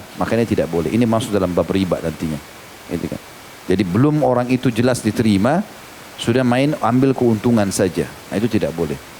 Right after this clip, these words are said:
Dan ini beda dengan kalau orang berbuat baik, lalu kemudian kita balas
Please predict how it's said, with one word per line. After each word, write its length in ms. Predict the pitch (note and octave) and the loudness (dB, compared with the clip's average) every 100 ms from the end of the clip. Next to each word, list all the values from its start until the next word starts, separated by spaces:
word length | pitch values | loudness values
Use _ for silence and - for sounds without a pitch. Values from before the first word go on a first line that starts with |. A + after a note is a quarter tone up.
| - - | -20 -8
Dan 160 | E2 A#2 | 0 4
ini 80 | D3 | 4
beda 320 | A#2+ B2 C#3+ | 4 4 4
dengan 280 | A#2+ A2+ C3+ | 2 2 2
kalau 200 | A#2+ G#2+ | 2 2
orang 160 | A#2 B2 | 2 2
berbuat 360 | A2 G#2 G#2 F#2 | 2 2 0 2
baik, 260 | G2+ C3+ | 2 2
lalu 200 | B2 A2+ G#2+ | 2 0 2
kemudian 340 | G#2 G#2 B2 | 2 2 2
kita 220 | A#2+ A2+ G2 | 2 0 0
balas 560 | F#2 G2+ A#2+ D3+ - | 2 2 2 0 -6